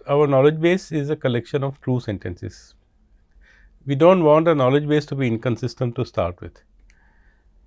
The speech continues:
We have seen that we often tend to distinguish between facts and rules. Facts are basically propositions. They may be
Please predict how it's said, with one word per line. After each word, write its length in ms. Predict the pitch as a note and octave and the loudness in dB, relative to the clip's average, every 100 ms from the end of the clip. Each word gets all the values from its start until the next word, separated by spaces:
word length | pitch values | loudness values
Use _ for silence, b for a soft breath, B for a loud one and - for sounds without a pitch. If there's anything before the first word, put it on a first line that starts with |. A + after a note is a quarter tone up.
| _ _ _ _ _ _ _ _ C#3 | _ _ _ _ _ _ _ _ 4
We 120 | E3+ | 8
have 180 | G#3+ A#3 | 8 8
seen 240 | A#3 A#3 | 4 6
that 180 | A#3 A3 | 6 6
we 120 | G3+ | 6
often 320 | F3+ E3 G#3 | 6 6 4
tend 220 | G3 E3+ | 4 2
to 220 | F3+ F3 - _ - - | 2 -2 -6 _ -20 -8
distinguish 480 | C3 C#3 E3 E3+ F3 | -4 -2 0 2 0
between 320 | D3+ D#3+ D#3+ | 0 0 0
facts 440 | D3+ C#3 C3+ D#3 - | 4 6 8 6 -2
and 200 | C3+ B2 | -2 0
rules. 460 | A#2+ E3+ - - _ _ _ _ _ _ _ _ - | -2 -2 -6 -20 _ _ _ _ _ _ _ _ 6
Facts 340 | D3+ F#3+ - | 8 8 8
are 260 | A3 A3 - | 8 8 4
basically 760 | - F3 G3 G3+ G#3 G3+ F3+ | -4 -6 -2 0 0 0 -4
propositions. 1000 | - - C3+ D#3 E3 F3 D3+ C#3+ - - _ _ _ - | -4 -2 0 2 0 2 0 0 -6 -16 _ _ _ -8
They 120 | C#3 | -2
may 200 | C#3+ D3 | 2 2
be 340 | D3 E3 D#3+ | 4 2 2